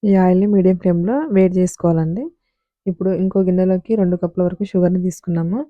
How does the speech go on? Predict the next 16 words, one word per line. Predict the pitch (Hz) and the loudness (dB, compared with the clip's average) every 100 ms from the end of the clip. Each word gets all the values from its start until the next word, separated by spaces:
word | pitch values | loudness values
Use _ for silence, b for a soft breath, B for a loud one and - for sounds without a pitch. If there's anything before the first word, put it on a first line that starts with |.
| _ _ _ _ _ _ _ _ _ _ _ _ | _ _ _ _ _ _ _ _ _ _ _ _
షుగర్ | - 180 180 | -2 0 0
తీసుకున్నాక | 180 175 185 175 196 | -2 -2 -4 -4 -2
ముప్పావు | 196 165 175 | -2 -2 -2
కప్పు | 170 175 | -2 -4
వరకు | 175 175 185 | -4 -4 -2
వాటర్‌ని | 180 165 175 185 | -4 -2 -4 -4
పోసుకోవాలి. | 202 180 - 170 165 190 247 | -4 -4 -4 -4 -4 -4 -8
పోసుకొని | - 180 - 180 196 | -6 -6 -6 -6 -4
షుగర్ | 190 180 180 | -2 0 0
మొత్తం | 180 170 190 311 - _ _ _ _ | -2 -4 -8 -8 -12 _ _ _ _
కరిగిపోయేంత | 185 185 185 180 180 | -2 -2 -2 -2 -2
వరకు | 185 | -2
కలుపుతూ | 190 170 - | -2 -4 -4
ఉండాలి. | 180 175 175 190 | -4 -2 -2 -4
ఒక | 196 | -6
పక్క | - 175 165 | -6 -6 -6